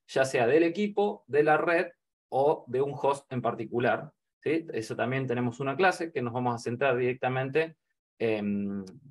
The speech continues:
en las, en las distintas herramientas que tenemos. Si quisiésemos configurar un servidor radio, también lo vamos a ver.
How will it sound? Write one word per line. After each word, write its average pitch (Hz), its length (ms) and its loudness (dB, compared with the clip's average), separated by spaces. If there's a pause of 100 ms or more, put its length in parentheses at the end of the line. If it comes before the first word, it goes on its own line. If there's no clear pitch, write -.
en 110 420 -6
las, 110 320 -4
en 113 120 -10
las 101 220 -6
distintas 123 360 -6
herramientas 151 440 -2
que 160 80 -4
tenemos. 202 340 0 (240)
Si - 120 -8
quisiésemos 143 420 -4
configurar 135 340 -2
un 139 60 -4
servidor 147 280 0
radio, 214 280 4
también 151 260 -6
lo 160 120 -2
vamos 185 160 -2
a 214 60 2
ver. 233 140 -2